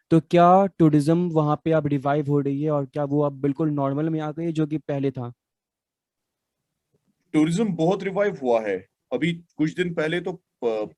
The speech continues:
Speaker 2: पन्द्रह हजार लोग एक दिन में, अ, जो है, अ,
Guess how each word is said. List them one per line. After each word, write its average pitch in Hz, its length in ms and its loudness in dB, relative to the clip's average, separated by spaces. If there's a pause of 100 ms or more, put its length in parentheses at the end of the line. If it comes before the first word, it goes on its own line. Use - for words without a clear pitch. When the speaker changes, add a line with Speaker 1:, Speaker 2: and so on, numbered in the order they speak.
(100)
Speaker 2:
पन्द्रह 131 280 0
हजार 147 560 -2
लोग 110 380 -8 (280)
एक 135 220 -2
दिन 143 140 -4
में, 127 380 -6
अ, 92 120 -12
जो 101 200 -10
है, 101 320 -8
अ, 90 420 -12